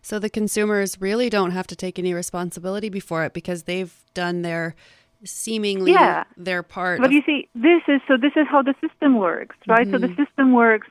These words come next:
Speaker 2: right? Like, people who recycle at home, right, like, and separate rubbish, they think it's enough. There's a very good conference done by ted Talk years ago, right? Like, and one of the speakers was a gentleman from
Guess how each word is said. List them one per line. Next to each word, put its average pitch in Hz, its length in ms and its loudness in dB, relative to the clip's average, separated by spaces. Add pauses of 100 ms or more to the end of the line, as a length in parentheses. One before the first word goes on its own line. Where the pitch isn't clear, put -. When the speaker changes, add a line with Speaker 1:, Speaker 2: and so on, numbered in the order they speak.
Speaker 2:
right? 220 240 4
Like, 214 260 0 (100)
people 302 360 4
who 302 140 0 (180)
recycle 208 540 2
at 196 100 0
home, 202 560 2
right, 220 340 4
like, 214 160 0
and 208 200 -4
separate 190 500 0
rubbish, 180 540 0 (100)
they 240 140 2
think 254 200 -2
it's - 140 -4 (180)
enough. 247 360 4 (260)
There's 220 180 0
a 220 60 -2
very 220 380 2
good 208 440 -4 (600)
conference 208 680 2 (160)
done 214 320 4
by 202 180 0 (160)
ted 220 220 -4
Talk 180 300 -4
years 202 280 -2
ago, 160 500 0
right? 185 280 0
Like, 190 160 -6
and 190 180 -8
one 202 240 2
of 208 140 -4
the 190 160 -8
speakers 196 500 -8
was 180 280 0 (100)
a - 100 -10
gentleman 185 800 -6 (120)
from 185 400 -2